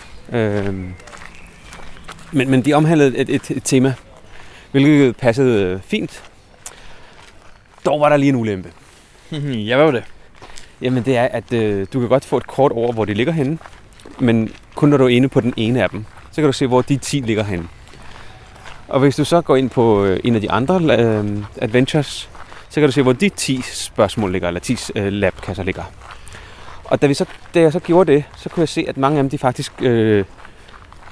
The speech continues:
Speaker 1: de lå oven i hinanden. Altså ikke sådan lige samme sted, men at det var i samme område.
Speaker 2: Men det er jo ret smart, er det ikke?
Speaker 1: Jo, det er det. Lige udover, at hvis du så siger, "Nu tager vi den ene," og så kører man rundt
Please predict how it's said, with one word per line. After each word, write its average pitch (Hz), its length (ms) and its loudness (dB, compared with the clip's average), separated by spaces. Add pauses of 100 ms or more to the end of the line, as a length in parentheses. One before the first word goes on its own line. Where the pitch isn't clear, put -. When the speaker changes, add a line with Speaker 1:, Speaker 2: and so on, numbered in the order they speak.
(160)
Speaker 1:
de 156 60 2
lå 135 120 4
oven 160 200 4
i - 20 4
hinanden. 110 380 -4 (120)
Altså 110 120 -2
ikke 131 180 0
sådan 104 320 -4
lige 143 120 -4
samme 120 220 0
sted, 175 240 0
men 156 240 -2
at 127 120 -6
det 143 100 -2
var 131 100 0
i 131 80 -2
samme 127 240 -2
område. 143 340 0 (920)
Speaker 2:
Men 175 100 -10
det 220 60 -2
er 196 40 2
jo 160 80 -4
ret 175 80 -4
smart, 196 220 -2
er 196 80 -2
det 220 60 -2
ikke? - 720 -8
Speaker 1:
Jo, 165 160 4
det 180 80 6
er 131 60 8
det. 151 140 0
Lige 160 160 2
udover, 147 240 0
at 120 100 -4
hvis 120 120 -6
du 135 80 -8
så 151 120 -6
siger, 143 220 -2
"Nu 135 100 0
tager 170 180 0
vi 151 60 -4
den 139 140 -6
ene," 139 220 2
og 160 60 -2
så 165 80 -8
kører 131 220 0
man 117 80 0
rundt - 400 -2